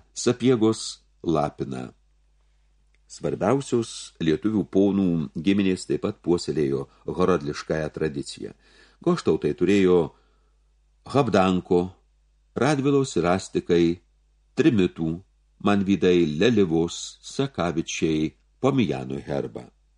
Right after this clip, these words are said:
Šešiolikto amžiaus pradžioje goštautų tradicija teigė, kad ginčuose su lenkais lietuvių ponai tūkstantis keturi šimtai penkiasdešimt trečiais metais sugrąžino horodlinius herbus. Šis perdėtas teiginys atsirado prisimenant kažkokį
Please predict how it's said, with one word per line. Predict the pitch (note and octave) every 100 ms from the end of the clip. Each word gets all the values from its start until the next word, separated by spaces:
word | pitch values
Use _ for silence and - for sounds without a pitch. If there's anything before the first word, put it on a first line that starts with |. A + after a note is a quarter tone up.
| _ _ _ _ _ _ _ _
Šešiolikto | - - D#2+ D2+ - D#2+
amžiaus | D#2+ E2+ - -
pradžioje | E2+ G#2 C#3+ F#2
goštautų | A2 - F#2 D#2+ D2+
tradicija | D2 F#2 - C#2
teigė, | - C#2+ C2+ D#2+ A2 _ _ _ _ -
kad | F#2 A2
ginčuose | B2+ G#2+ G2 F#2
su | - F#2
lenkais | A#2 C3 D#2 D2+ -
lietuvių | G2 G2+ B2+ F#2 D#2+
ponai | D#2+ E2+ G2 - _ -
tūkstantis | A#2 A2 F2 E2+
keturi | F2 - D#2+
šimtai | D#2+ F#2 -
penkiasdešimt | F#2 D#2+ D#2 E2 - C#2+
trečiais | D2 - C#2 -
metais | E2 C3 C3
sugrąžino | F#2 E2+ E2 G#2 B2 B2+ -
horodlinius | - F#2+ A2+ D#2 D2+ F2 F2 -
herbus. | D#2+ - G1+ - _ _ _ _ _ _ _ _ _ _ _
Šis | - -
perdėtas | C#3 B2 A#2 A2+ -
teiginys | G2 F#2 B2 A#2+
atsirado | - D2 E2 E2 D#2
prisimenant | D#2+ F#2 F2+ E2+
kažkokį | - D#2+ - F2 F2 E2+